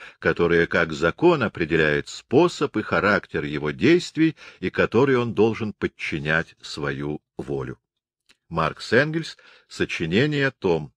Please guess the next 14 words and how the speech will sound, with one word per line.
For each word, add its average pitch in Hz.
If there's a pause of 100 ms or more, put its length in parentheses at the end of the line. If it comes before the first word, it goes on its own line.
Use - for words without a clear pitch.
(160)
двадцать 73
третий, 143 (200)
страницы 80
сто -
восемьдесят 73
восьмая, 131 (220)
сто -
восемьдесят 82 (260)
девятая. 67 (1600)
В -
труде 120
человек 139
выражает 113
себя, 76